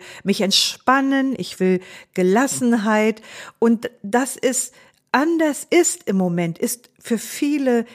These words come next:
immer wieder ganz schwer zu ertragen. Aber der sicherste Weg, dieses Unbehagen noch zu vergrößern, ist, es um jeden Preis weghaben zu wollen.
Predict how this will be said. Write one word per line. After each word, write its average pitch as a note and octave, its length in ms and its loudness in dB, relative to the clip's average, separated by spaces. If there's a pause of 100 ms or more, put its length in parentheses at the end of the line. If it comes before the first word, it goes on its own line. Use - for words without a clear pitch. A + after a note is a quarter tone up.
(160)
immer C4+ 420 2
wieder G3 260 -2
ganz C4 520 -2
schwer A3 500 -2
zu - 200 -6
ertragen. F3 680 -4 (880)
Aber G#3 600 0 (160)
der E3+ 220 2
sicherste B3+ 760 -2
Weg, A#3 380 2
dieses F3+ 340 -2
Unbehagen G#3 920 0
noch G#3 200 0
zu - 180 -6
vergrößern, D#3+ 960 0
ist, - 460 -2 (680)
es A#3 200 -2
um E3+ 180 -2
jeden B3 480 -2
Preis G3 560 0 (280)
weghaben E3 680 -2
zu D#3 240 -8
wollen. F3 300 -6